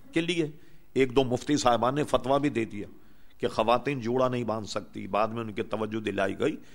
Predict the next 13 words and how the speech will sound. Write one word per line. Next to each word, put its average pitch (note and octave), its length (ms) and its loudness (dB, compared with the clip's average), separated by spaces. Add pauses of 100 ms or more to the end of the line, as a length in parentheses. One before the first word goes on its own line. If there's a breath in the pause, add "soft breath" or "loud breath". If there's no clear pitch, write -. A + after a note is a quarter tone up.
(280 loud breath)
ایک A#2+ 200 4
اور C3 200 8
جگہ A#2 260 4
جزیہ G#2+ 340 2
ملا G2+ 320 0
فتاوی G#2 440 0
رضویہ F#2+ 240 -2
میں B2+ 220 -2
کہ C#3+ 80 -4 (300)
اعلیٰ G2+ 340 -2
حضرت G2+ 240 -6
نے G2+ 100 -8
فرمایا A2+ 380 -6